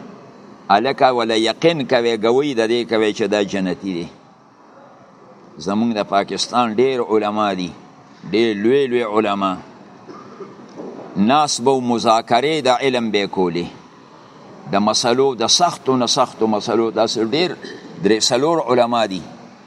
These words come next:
او په دقه وخت کې به ډز په هغوی باندې اړه ټیک وشو، بس مړه شو. خوش قسمته دي، جنتیان دي.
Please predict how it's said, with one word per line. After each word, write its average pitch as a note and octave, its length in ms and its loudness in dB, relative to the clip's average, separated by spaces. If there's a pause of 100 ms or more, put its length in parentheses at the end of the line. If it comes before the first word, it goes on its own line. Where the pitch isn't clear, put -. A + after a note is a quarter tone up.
(760)
او G#2 120 6
په A#2 180 4
دقه D3+ 420 4
وخت C#3 300 0
کې B2+ 100 4
به A2+ 140 4
ډز D#3 340 2
په C#3 100 4
هغوی C3+ 260 2
باندې B2 240 4
اړه A#2 260 2
ټیک A#2 240 0
وشو، G#2+ 200 2
بس G2 200 0
مړه F#2 180 0
شو. - 180 -14 (1160)
خوش - 320 0
قسمته D3 560 2
دي، A#2 160 -2
جنتیان G#2+ 680 0
دي. F2 100 -10